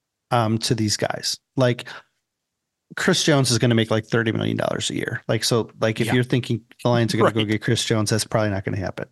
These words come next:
Speaker 1: <laughs> Um, Josh Allen is probably gonna get franchise tagged,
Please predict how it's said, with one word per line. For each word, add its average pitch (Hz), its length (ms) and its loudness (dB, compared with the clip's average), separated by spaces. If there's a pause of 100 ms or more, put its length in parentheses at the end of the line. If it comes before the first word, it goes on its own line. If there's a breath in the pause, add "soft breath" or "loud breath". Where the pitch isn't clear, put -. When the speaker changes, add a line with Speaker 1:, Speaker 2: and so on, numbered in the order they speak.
(140)
Speaker 1:
<laughs> - 100 -2 (520 loud breath)
Um, 123 540 4 (920)
Josh 139 500 2 (100)
Allen 143 520 2 (560)
is 127 140 0
probably 131 220 4
gonna 113 160 4
get 110 140 0
franchise 110 540 0
tagged, - 460 -6